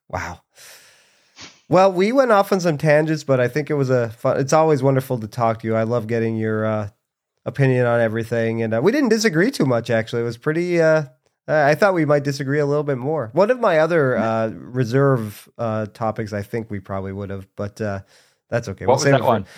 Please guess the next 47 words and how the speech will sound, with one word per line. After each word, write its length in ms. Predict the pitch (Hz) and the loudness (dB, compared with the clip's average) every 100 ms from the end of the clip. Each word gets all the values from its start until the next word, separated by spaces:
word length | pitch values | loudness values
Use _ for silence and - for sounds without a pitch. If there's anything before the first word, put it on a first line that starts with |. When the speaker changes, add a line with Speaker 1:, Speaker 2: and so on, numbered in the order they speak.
| - | -2
Speaker 1:
it 60 | 190 | 2
was 180 | 226 165 | 4 4
just, 240 | 196 151 | 2 2
it 80 | 175 | 2
wasn't 300 | 165 143 135 | 4 2 2
anything 320 | 127 123 123 | 2 0 -2
major. 320 | 123 120 127 | -2 0 -2
It 80 | 123 | 0
was, 240 | 123 113 | -2 0
uh, 120 | 127 120 | 0 0
importance 760 | 131 135 156 156 143 135 135 | 0 0 2 2 2 0 0
on, 380 | 131 123 113 113 | 0 2 2 0
uh, 320 | 113 107 101 101 _ _ - | 0 0 -2 -6 _ _ -20
factory 600 | - 131 120 123 117 110 | -2 0 0 -2 -4 -4
bracelets 580 | 98 110 107 - 107 101 | -4 -2 -2 -4 -6 -6
and 120 | 101 | -12
straps. 640 | - 117 107 101 - - | -6 0 0 0 -4 -10
And 160 | 117 117 | -4 -4
I 60 | |
know 180 | 117 113 | -2 -4
you, 420 | 113 117 113 107 - | -4 -6 -8 -10 -6
Speaker 2:
Oh, 80 | 135 | 0
Speaker 1:
that 120 | 127 | 2
Speaker 2:
not 140 | 143 139 | 4 2
Speaker 1:
doesn't 60 | 127 | 2
Speaker 2:
at 40 | |
all. 40 | 117 | 2
Speaker 1:
matter 200 | 139 135 | 2 0
to 80 | |
you 220 | 131 127 131 | 0 0 0
at 80 | 123 123 117 - 190 - 220 285 269 269 247 - 160 | 0 -2 -4 -6 -2 0 2 2 2 0 0 -2 -6
all. 0 | |
<laughs> 80 | - - _ _ - | -6 -20 _ _ -10
Speaker 2:
It's 480 | 605 120 160 - - | -10 -8 -8 -10 -4
not 240 | 160 185 180 | 2 2 2
even 200 | 170 165 | 0 2
a 80 | |
watch 300 | 147 135 - | 2 0 -2
part. 220 | - 113 101 | -6 -2 2
Speaker 1:
I 100 | 226 | 2
want 240 | 254 269 | 2 2
the 120 | 226 | 0
option 460 | 175 180 180 202 170 | 0 -2 -2 -4 -4
to 80 | 151 | -2
be 120 | 151 | 0
able 200 | 147 143 | 2 0
to 420 | 139 139 131 127 | 0 2 2 0